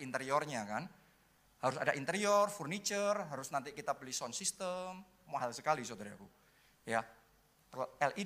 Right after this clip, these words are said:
D, lighting, semua, kursi, peralatan media,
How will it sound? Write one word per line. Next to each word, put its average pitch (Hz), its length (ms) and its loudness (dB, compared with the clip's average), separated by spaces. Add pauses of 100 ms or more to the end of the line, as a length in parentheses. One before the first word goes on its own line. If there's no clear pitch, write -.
D, 190 360 -8
lighting, 190 920 0 (480)
semua, 220 320 -2
kursi, 190 720 -6 (240)
peralatan 147 320 6
media, 185 480 0